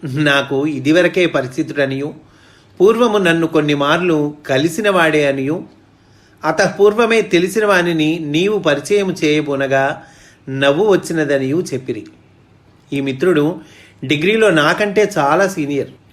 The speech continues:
వయసులో కూడా నాకంటే పెద్దవాడే. శ్రీవారిని ఆశ్రయించి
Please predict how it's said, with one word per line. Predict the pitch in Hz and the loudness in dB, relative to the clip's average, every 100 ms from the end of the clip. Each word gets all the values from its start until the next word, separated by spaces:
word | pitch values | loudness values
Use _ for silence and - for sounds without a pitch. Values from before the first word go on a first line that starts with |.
| _ - _ _ _ | _ -20 _ _ _
వయసులో | 143 180 196 226 | 0 2 4 2
కూడా | 214 196 185 | 4 4 4
నాకంటే | 196 156 165 147 190 | 2 0 -2 -2 -2
పెద్దవాడే. | 156 131 151 147 123 110 - _ _ _ _ _ - | -2 -2 0 0 -2 -8 -18 _ _ _ _ _ -12
శ్రీవారిని | - 170 208 196 160 | 0 4 4 2 2
ఆశ్రయించి | 156 151 180 160 147 147 147 160 | -2 -2 -4 -4 -4 -6 -6 -8